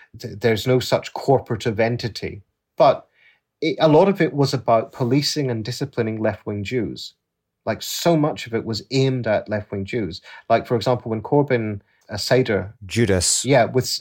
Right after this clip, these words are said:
Speaker 1: uh, with Judas, the, um, left-wing satirical, um, Jewish organization, uh, the, the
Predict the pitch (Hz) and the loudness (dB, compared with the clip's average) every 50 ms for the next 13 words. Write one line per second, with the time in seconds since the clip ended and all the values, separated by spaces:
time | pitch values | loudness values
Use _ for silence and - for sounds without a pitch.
0 | - 127 123 110 123 110 - - - 139 127 113 110 82 - - - - - 104 | 0 0 0 2 2 -2 -2 -2 -2 -2 0 0 0 -2 -2 -4 -10 -4 -4 -2
1 | 104 104 107 107 104 104 101 101 98 _ - - - - - _ - 110 117 127 | -2 0 2 2 2 2 0 -4 -8 _ -18 -20 -20 -20 -20 _ -8 0 2 2
2 | 120 - - - 117 110 104 104 101 101 98 - - - - - 101 - - 117 | 2 0 0 2 2 2 2 0 -2 -4 -6 -8 -8 -10 -8 -8 -6 0 2 2
3 | 110 98 98 98 101 101 101 95 98 - - 98 98 98 98 95 92 95 92 92 | 2 2 -2 -2 -2 0 0 -2 -4 -6 -2 0 4 4 4 4 2 0 -6 -6
4 | 90 - - - 95 - 107 107 101 - 110 107 95 95 95 98 92 101 107 101 | -8 -10 -12 -14 -8 -4 -2 -2 -2 0 0 -2 -2 -2 -4 -2 -2 -2 -2 -2
5 | 98 - 95 90 92 95 - - _ _ _ _ _ _ - _ - 82 82 98 | -2 -4 -8 -8 -8 -8 -10 -12 _ _ _ _ _ _ -20 _ -20 -18 -16 -14
6 | 104 110 120 127 120 - 139 127 131 - 127 123 123 123 123 | -14 -10 -10 -10 -8 -8 -8 -8 -4 -2 -2 -2 -2 -4 -6